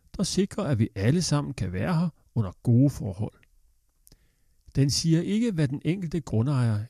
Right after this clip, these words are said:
eller virksomhed skal gøre, men opstiller rammer for, hvad der kan være af muligheder og begrænsninger. Til gengæld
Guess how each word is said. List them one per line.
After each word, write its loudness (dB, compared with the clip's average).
eller 0
virksomhed 0
skal -6
gøre, -2
men 0
opstiller -2
rammer -2
for, -2
hvad 0
der -4
kan -4
være 0
af 2
muligheder 2
og 0
begrænsninger. -2
Til 0
gengæld -2